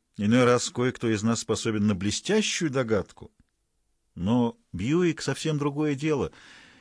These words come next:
Ни о каких догадках, блестящих или нет, не могло идти и речи».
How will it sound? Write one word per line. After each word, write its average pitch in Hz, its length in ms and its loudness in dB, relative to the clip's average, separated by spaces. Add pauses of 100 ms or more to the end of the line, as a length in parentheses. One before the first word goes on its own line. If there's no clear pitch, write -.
(200)
Ни 131 180 6
о 175 100 6
каких 185 300 0
догадках, 175 640 2
блестящих 147 680 -2
или 135 100 0
нет, 165 240 -2
не 139 80 0
могло 143 280 2
идти 143 240 -2
и 139 40 -2
речи». 160 360 -2